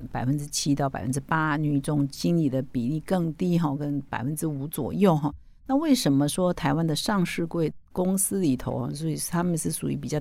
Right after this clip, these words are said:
大的，而且也是被政府要求比较多的，要公开透明的，这些上市柜公司里头，女性的C E O这么的少呢？跟国际比起来是偏少，是不是因为女性的治理能力比较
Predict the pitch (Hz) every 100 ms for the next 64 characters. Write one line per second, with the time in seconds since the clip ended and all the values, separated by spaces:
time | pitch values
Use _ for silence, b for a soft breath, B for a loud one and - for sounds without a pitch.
0 | - 180 156 143 139 147 - _ - -
1 | 160 165 143 151 165 160 151 160 147 143
2 | 147 143 139 139 - 160 165 165 151 143
3 | 139 151 151 143 143 - 185 147 131 139
4 | 202 196 185 190 208 185 - 190 185 170
5 | 202 208 - 175 160 143 147 147 240 220
6 | - - 196 190 190 262 220 175 160 -
7 | 143 135 139 151 196 202 170 170 185 175
8 | 165 127 131 165 - 196 202 196 143 -
9 | - _ - - 202 190 196 170 - 226
10 | 214 175 139 196 180 165 208 170 139 135
11 | 175 170 156